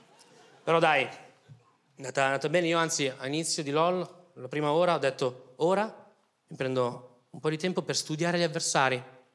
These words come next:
con rispetto, con strategia, prendo le distanze, qualche battuta, poi con calma, eh, vado col gioco". Prima ora così. Dopo dieci minuti stacco, mi ritrovo a novanta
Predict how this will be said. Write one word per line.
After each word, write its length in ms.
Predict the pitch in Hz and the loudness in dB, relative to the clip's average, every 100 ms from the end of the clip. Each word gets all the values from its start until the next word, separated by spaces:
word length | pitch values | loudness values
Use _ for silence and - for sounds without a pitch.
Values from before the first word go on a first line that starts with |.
| _ _ _ _ _ - | _ _ _ _ _ -12
con 100 | 143 | -8
rispetto, 460 | 143 170 151 - | -4 -2 -2 -4
con 260 | 127 - - | -12 -12 -8
strategia, 720 | - 175 190 185 147 117 - - | -2 0 2 4 4 2 -6 -16
prendo 160 | - 131 | -8 -4
le 60 | 135 | -2
distanze, 880 | 143 - 160 160 160 175 170 - - | -2 0 2 2 0 -2 -2 -6 -6
qualche 240 | 151 165 | -4 -4
battuta, 480 | 156 160 196 196 190 | -6 -4 -4 -2 -4
poi 160 | 165 | -4
con 160 | 160 165 | -6 -6
calma, 480 | 160 180 196 190 185 | -6 -4 -2 -2 -2
eh, 300 | 240 294 320 - - _ - | 0 0 0 -4 -20 _ -2
vado 180 | 143 139 | 0 0
col 100 | 131 | 0
gioco". 220 | 117 - | -2 -2
Prima 220 | 185 196 | 2 4
ora 180 | 214 220 | 4 2
così. 300 | 196 135 113 - _ _ - - _ _ _ _ _ _ _ | 0 -4 -6 -14 _ _ -20 -20 _ _ _ _ _ _ _
Dopo 180 | 139 147 | -8 -2
dieci 240 | 190 196 | 0 0
minuti 300 | 185 202 196 | 0 0 -2
stacco, 460 | - - 180 185 160 | -4 0 -2 0 -2
mi 80 | |
ritrovo 240 | 143 151 143 | -2 0 2
a 40 | |
novanta 800 | 143 156 156 165 170 165 185 160 | 2 2 2 2 0 -4 -6 -6